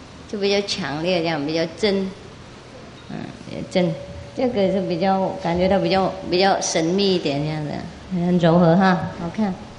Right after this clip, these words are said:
放太多也不会珍惜的。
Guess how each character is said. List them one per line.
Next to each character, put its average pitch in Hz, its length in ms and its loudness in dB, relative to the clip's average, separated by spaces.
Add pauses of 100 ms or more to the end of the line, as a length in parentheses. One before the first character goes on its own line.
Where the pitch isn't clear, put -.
(1200)
放 233 220 2
太 233 180 6
多 226 320 6
也 185 80 6
不 165 140 2
会 220 160 2
珍 214 180 2
惜 165 280 2
的。 156 200 2